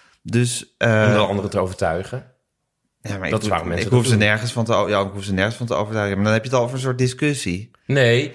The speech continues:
Speaker 2: als
Speaker 1: mensen
Speaker 2: jij
Speaker 1: willen graag, graag ook heel graag over hun eigen vakantie vertellen, bijvoorbeeld. Zeg maar wat, hè? Of een
Speaker 2: Ja.
Speaker 1: reis die ze gemaakt hebben.
Speaker 2: Maar
Speaker 1: Ja.
Speaker 2: heb jij niet, want jij houdt heel van de Beatles bijvoorbeeld. Heb
Speaker 1: Ja.
Speaker 2: jij niet dat je graag over de Beatles aan andere mensen vertelt?
Speaker 1: Nou, ik wil, over
Speaker 2: Omdat
Speaker 1: de
Speaker 2: je
Speaker 1: Beatles wil ik mensen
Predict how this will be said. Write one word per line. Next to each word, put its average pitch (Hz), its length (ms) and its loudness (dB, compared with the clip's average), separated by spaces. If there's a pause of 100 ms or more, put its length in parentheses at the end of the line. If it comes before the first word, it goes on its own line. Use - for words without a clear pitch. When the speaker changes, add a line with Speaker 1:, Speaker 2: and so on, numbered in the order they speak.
Speaker 2:
als 120 100 2
Speaker 1:
mensen 127 140 6
Speaker 2:
jij 127 80 6
Speaker 1:
willen 131 160 4
graag, 135 280 2
graag 139 260 2
ook 139 120 0
heel 139 120 4
graag 131 180 0
over 127 260 0
hun 127 120 2
eigen 123 260 2
vakantie 139 520 -2
vertellen, 92 420 -2
bijvoorbeeld. 98 520 -8
Zeg 90 200 -4
maar 92 140 -4
wat, - 200 -4
hè? 104 140 2
Of 113 160 -4
een 110 80 2
Speaker 2:
Ja. 95 80 2
Speaker 1:
reis 120 260 2
die 98 120 -2
ze 98 120 -6
gemaakt 95 380 -4
hebben. 92 360 -2 (440)
Speaker 2:
Maar 117 100 0
Speaker 1:
Ja. 127 60 4
Speaker 2:
heb - 100 0
jij 156 80 0
niet, 160 160 0
want 160 120 -2
jij 151 100 2
houdt 147 140 0
heel 147 100 -2
van 139 120 -4
de 127 60 -2
Beatles 101 320 -4
bijvoorbeeld. 92 320 -8
Heb 151 100 4
Speaker 1:
Ja. 143 80 6
Speaker 2:
jij - 80 0
niet 147 140 -4
dat 143 140 -2
je - 60 -6
graag 131 360 0
over 120 160 0
de 117 60 -4
Beatles 131 460 -6
aan 117 220 -2
andere 117 240 -2
mensen 117 260 -4
vertelt? 107 220 -2
Speaker 1:
Nou, 117 220 4
ik 139 60 -4
wil, 156 100 0
over 139 120 2
Speaker 2:
Omdat 123 160 2
Speaker 1:
de 139 60 4
Speaker 2:
je 170 40 6
Speaker 1:
Beatles 180 220 0
wil 196 80 4
ik 185 80 2
mensen 180 240 -2